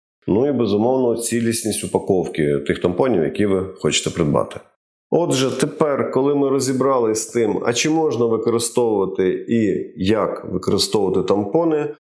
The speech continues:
з метою гігієни під час менструації, ви можете бути спокійні за своє здоров'я і комфорт.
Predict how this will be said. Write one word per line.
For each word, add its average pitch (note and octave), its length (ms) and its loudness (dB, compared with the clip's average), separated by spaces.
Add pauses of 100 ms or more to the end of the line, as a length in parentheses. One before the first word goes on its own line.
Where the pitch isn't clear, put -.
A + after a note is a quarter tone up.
(160)
з G#2 140 0
метою B2 380 2
гігієни A#2 460 2
під G#2+ 180 -2
час G#2+ 240 0
менструації, G#2 640 -2 (320)
ви - 120 2
можете F3+ 320 0
бути B2+ 300 0
спокійні D#3 720 0 (320)
за G#2+ 140 2
своє A2 280 2
здоров'я D3+ 680 0
і A#2+ 100 -2
комфорт. - 560 -2